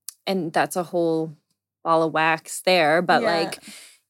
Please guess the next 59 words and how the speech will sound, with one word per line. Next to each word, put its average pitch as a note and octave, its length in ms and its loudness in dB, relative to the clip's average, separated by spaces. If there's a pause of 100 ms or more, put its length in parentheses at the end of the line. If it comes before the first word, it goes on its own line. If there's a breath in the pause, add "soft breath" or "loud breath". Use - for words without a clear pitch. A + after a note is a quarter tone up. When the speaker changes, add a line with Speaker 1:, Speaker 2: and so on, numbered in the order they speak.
(120)
Speaker 1:
if B3 180 4
that's G#3 720 4
Speaker 2:
Ball A3+ 160 -2
of F#3 120 -6
something. - 460 -12
Speaker 1:
the A#3+ 60 4
ball C4 200 8
of G3+ 100 6
something. G#3+ 420 8
And A3+ 80 6
I'm B3+ 80 6
not D#4 100 8
saying D#4 160 8
it's C#4 100 8
a A#3+ 60 10
bad G#3+ 200 8
thing. G#3 140 6
I F#3 60 6
just F#3 160 0
mean G3 120 6
there's F#3+ 160 6
Speaker 2:
Yeah. A3+ 100 2
Speaker 1:
so G#3 100 4
much F#3+ 300 2
to, G#3+ 120 2
like, E3+ 200 4
explore - 420 0
Speaker 2:
No, G#4+ 120 8
Speaker 1:
there. E4 100 6
Speaker 2:
absolutely. C4 560 2
I've A#3 180 -4
been G#3+ 100 -12
there G3+ 120 -12
too. G#3+ 320 -6
Speaker 1:
Uh, G#3+ 380 6
but G3+ 260 6
I G3+ 140 8
think G#3 440 0 (120)
if, - 280 -2
you G3 100 0
know, F3+ 140 0
you F#3 260 0
find F#3 380 0
yourself, F3 440 0
like, E3+ 180 0
at D#3+ 160 -2
some F3+ 180 -2
point F3 240 -4
in F3 120 -4
every F3+ 260 0
relationship E3+ 600 -2
being F3 120 -4
like, E3 200 -10
"I'm F#3 80 -12
so - 200 -8
curious F3 480 -8
about - 180 -12
something - 260 -10
else," - 280 -6